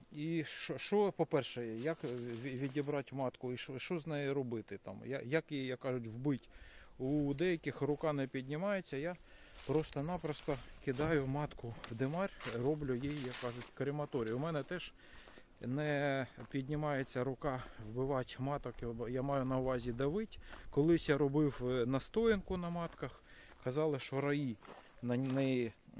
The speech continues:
е, от сюди я кидаю матку. Е, к-, к-, колись робив настоянку на матках, кажуть, раї, е, ну це типа як приманка для раїв,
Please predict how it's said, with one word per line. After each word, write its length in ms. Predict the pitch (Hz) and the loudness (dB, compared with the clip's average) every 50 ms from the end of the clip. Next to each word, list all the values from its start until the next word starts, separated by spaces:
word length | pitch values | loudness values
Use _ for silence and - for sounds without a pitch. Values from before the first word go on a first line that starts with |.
| 117 120 | -6 -4
е, 100 | 120 120 | -2 -2
от 120 | 117 117 - | -2 -4 -4
сюди 220 | - 131 123 120 | -4 2 4 4
я 160 | 113 104 104 | 4 4 2
кидаю 380 | - - 117 110 113 110 113 113 | 0 -2 -2 0 0 0 0 0
матку. 420 | 123 151 170 - - - 139 135 - - - - - - - - - - - - - - - - - - - - - - - - | 0 0 -2 -4 -4 -4 -6 -6 -6 -14 -20 -20 -20 -20 -20 -20 -20 -20 -20 -20 -20 -20 -20 -20 -20 -20 -20 -18 -16 -14 -6 -2
Е, 540 | 131 127 120 117 113 110 110 113 107 104 107 - | 0 0 2 2 2 4 2 2 2 0 -4 -6
к-, 100 | - - - - - | -10 -18 -18 -10 -6
к-, 240 | - 113 85 80 113 | -6 -6 -4 -6 -8
колись 380 | - - 139 147 151 139 - 131 | -4 0 2 2 2 2 0 -2
робив 260 | 131 135 147 147 139 | 2 4 4 4 4
настоянку 580 | 143 135 - - 156 151 151 143 131 - 139 | 2 0 -2 0 0 0 0 0 0 -2 -2
на 120 | 135 135 139 | -2 -2 -2
матках, 520 | 160 180 190 - - - 139 - - - - - - - - - - - - - - - - _ - - - - - - - - - - | -2 -2 -2 -4 -4 -8 -8 -8 -10 -18 -20 -20 -20 -20 -20 -20 -20 -20 -20 -20 -20 -20 -20 _ -20 -20 -20 -20 -20 -20 -20 -18 -10 -2
кажуть, 340 | - 156 143 147 151 - - | 0 0 2 2 0 0 0
раї, 420 | 151 151 151 156 151 156 143 127 - - - - - - - - | 0 2 2 2 2 2 0 0 0 -6 -10 -12 -12 -12 -8 -8
е, 260 | 143 127 123 120 120 123 | -6 -4 -4 -4 -2 -2
ну 100 | 143 160 | -2 -4
це 180 | - - 151 123 | 0 0 -2 -2
типа 320 | - 151 127 - 127 120 | -2 -6 -2 0 0 0
як 100 | 120 - | 0 -2
приманка 520 | - - 127 139 151 151 139 131 127 131 | -2 -2 0 0 2 0 -2 -2 -2 -4
для 200 | 123 131 131 131 | 0 2 2 2
раїв, 260 | 131 135 131 127 120 | 2 2 0 -2 -2